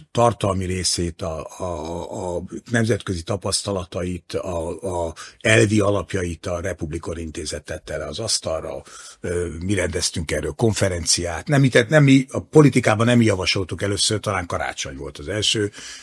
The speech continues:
de ez se véletlen, mert azért Karácsony elég, ö, kilenc évig együtt dolgoztam, tehát, ö, én nagyon hiszek abban, hogy a demokráciának ezek a kiskörei, ezek a,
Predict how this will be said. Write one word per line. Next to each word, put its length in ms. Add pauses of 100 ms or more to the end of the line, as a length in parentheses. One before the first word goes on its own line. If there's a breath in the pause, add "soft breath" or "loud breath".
de 260
ez 100
se 160
véletlen, 500
mert 160
azért 260
Karácsony 500
elég, 300 (480 loud breath)
ö, 240 (300)
kilenc 380
évig 220
együtt 220
dolgoztam, 640
tehát, 380
ö, 80 (440 loud breath)
én 140
nagyon 240
hiszek 380
abban, 260
hogy 160
a 180
demokráciának 920
ezek 280
a 60
kiskörei, 720
ezek 300
a, 200